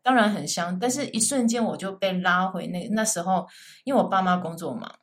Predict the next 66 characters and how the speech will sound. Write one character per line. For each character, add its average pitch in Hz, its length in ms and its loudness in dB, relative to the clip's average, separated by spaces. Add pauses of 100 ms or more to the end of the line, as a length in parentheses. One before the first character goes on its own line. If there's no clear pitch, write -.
(200)
所 277 160 -4
以 - 20 2
我 214 60 0
们 175 80 -2
小 151 180 -4
时 165 140 -8
候 190 100 -2
有， 185 220 -6
有 165 180 -10
时 - 140 -10
候 185 140 -2
是 185 100 -4
阿 170 160 -4
妈 165 160 -4
带 160 300 -6
的。 - 100 -20 (600)
我 214 80 2
阿-， 185 420 0
那 220 160 2
我 233 140 4
阿 170 120 2
嬷 185 200 2
也 - 60 0
是 - 180 -4
很 185 160 0
会 170 140 -6
煮 - 200 -14
这 165 160 -8
些 151 300 -10
传 147 200 -8
统 - 280 -14
的， - 340 -12 (720)
的 139 180 -6
料 151 240 -4
理， - 240 -18 (920)
然 180 120 0
后 202 60 2
也 196 100 -4
是 - 340 -6
就 - 180 -10
会 190 160 0
卤 156 120 -8
笋 160 360 -6
干 156 260 -4
啊， 143 180 -4
卤 147 160 -8
什 - 160 -8
么。 - 220 -20 (600)
哇！ 240 340 -2
那 311 80 -2
个 294 100 -6
味 294 180 0
道， 285 220 -4
我 185 160 -4
突 196 140 -6
然 254 320 0
之 - 200 -10
间 254 140 -4
我 220 80 2
就 233 140 0
回 202 340 0
到 214 160 6
我 190 80 2
小 170 180 -2
时 - 200 -6
候， 147 520 -4